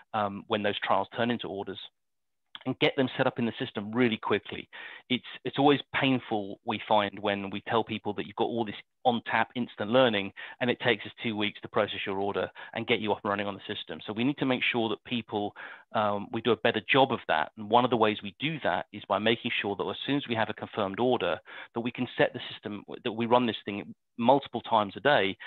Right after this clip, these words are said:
and we pick up those orders and automatically entitle people in the platform, get them in the right team, send their welcome messages out, and get them into the system, and get them into those onboarding and adoption journeys that we need them to do over the s-, course of their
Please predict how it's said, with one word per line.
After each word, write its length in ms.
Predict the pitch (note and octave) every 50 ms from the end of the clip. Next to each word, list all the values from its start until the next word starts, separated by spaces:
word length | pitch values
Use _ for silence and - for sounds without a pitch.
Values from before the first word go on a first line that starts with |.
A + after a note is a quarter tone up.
| - - - - - _ B2
and 280 | A#2+ A#2+ A#2 A2+ A2 G#2+
we 160 | A#2 A#2 - -
pick 160 | E3 D#3+ -
up 120 | - -
those 180 | A2 G#2+ G#2 -
orders 300 | G#2+ G#2 G#2 G2+ G2 G#2+
and 100 | G#2+ - - -
automatically 640 | B2+ B2 - - A#2 A2+ G#2 - - - - F#2+
entitle 420 | F2+ - - A#2+ A#2+ A#2+ - - -
people 260 | - A2+ G#2 - G#2 F#2+
in 60 | F#2+
the 60 | F#2+
platform, 560 | - - C3+ B2+ - - - C3+ B2+ B2 A#2+ -
get 140 | - - -
them 100 | G#2+ G2+
in 60 | G2
the 80 | G2+ F2+
right 200 | G2 F2+ - - - -
team, 340 | C3+ C3 B2+ C3 B2 A#2+ A2 - - - - - - -
send 160 | C3 A2 G#2
their 120 | G#2 G2
welcome 360 | G2 A2+ A2+ A#2 - - A#2
messages 440 | A#2 A2+ A2 - - G#2 G#2 G#2 G2+
out, 240 | A2+ A2 A2 G#2+ - -
and 140 | A2 - -
get 160 | D3+ C3+ -
them 160 | A#2+ A#2 - -
into 260 | C3+ B2+ B2 A#2+ A#2
the 80 | - G#2+ - -
system, 380 | B2 - - - G2+ G2 G2+ - - - - -
and 100 | A2 G2+
get 180 | - C#3 - -
them 120 | A2+ A2+
into 220 | A#2+ A#2+ A2+ - A2+
those 200 | A2 G#2 G2+ - - -
onboarding 720 | A#2+ A#2 A2+ A2 G2+ A2+ A2+ A2 A2 G#2+ G#2+ G#2 G#2 G#2 - - -
and 240 | G#2+ G2+ G2+ G2+ - -
adoption 500 | G#2 - _ A#2 G#2+ - - - A2 G2+ -
journeys 340 | - G#2 G#2 G2 G2 F#2+ F2+ -
that 100 | F2+ G2
we 80 | G#2
need 400 | G#2 G#2+ G#2 A2 A#2 A#2+ A#2+ A#2 - -
them 100 | G#2 G2 -
to 80 | -
do 280 | - G2+ F#2+ F#2 G2 F2 - _ - - - _ _ -
over 200 | G#2+ G#2 G2+ G#2
the 60 | -
s-, 140 | - - - -
course 280 | - - A2 F#2 - - G2+
of 60 | - -
their 280 | F#2+ F#2 F#2 - -